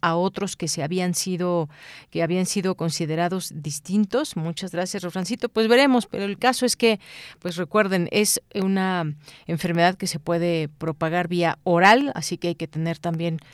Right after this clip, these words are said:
pues, mucho cuidado y sin alarmarnos, porque hay muy pocos casos, pero quizás ahí estaba y no, no lo sabíamos, como bien apuntó el doctor.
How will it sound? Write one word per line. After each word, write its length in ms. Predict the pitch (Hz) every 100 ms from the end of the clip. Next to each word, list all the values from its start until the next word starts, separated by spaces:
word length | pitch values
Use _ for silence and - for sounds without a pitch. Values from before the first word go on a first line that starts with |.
| - -
pues, 200 | - 160
mucho 280 | 175 170 -
cuidado 360 | 208 233 294 294
y 60 |
sin 260 | 254 240 233
alarmarnos, 580 | 233 240 254 330 262 -
porque 260 | 208 -
hay 80 | 226
muy 260 | 240 269 277
pocos 420 | - 226 220 185
casos, 360 | 180 151 - 160
pero 240 | 185 175
quizás 400 | 190 185 214 214
ahí 120 | 202
estaba 480 | 196 - 202 202 190 -
y 140 | 170
no, 360 | 170 180 185 -
no 280 | - 170 185
lo 120 | 180
sabíamos, 600 | 170 151 160 185 170 151
como 200 | - 151
bien 280 | 156 170 165
apuntó 420 | - 160 160 151 160
el 100 | 151
doctor. 360 | 147 156 151